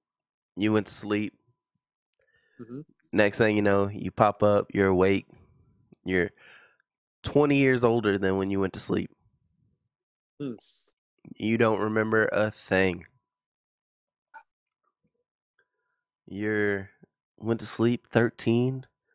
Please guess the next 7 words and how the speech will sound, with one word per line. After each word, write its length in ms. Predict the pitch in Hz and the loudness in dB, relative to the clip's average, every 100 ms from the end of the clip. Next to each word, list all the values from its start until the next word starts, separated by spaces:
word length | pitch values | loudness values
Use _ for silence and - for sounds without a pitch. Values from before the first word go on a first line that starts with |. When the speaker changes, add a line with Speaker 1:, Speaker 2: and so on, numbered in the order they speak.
| _ _ _ _ _ - _ | _ _ _ _ _ -20 _
Speaker 1:
and 160 | 87 90 | -8 -4
you 100 | 87 | 0
wake 280 | 90 107 107 | 0 0 0
up 220 | 107 117 _ - - | 0 0 _ -20 -14
going 300 | - 87 92 | 0 2 4
on 180 | 92 101 | 4 2
thirty. 440 | 98 87 78 - | 2 2 2 -6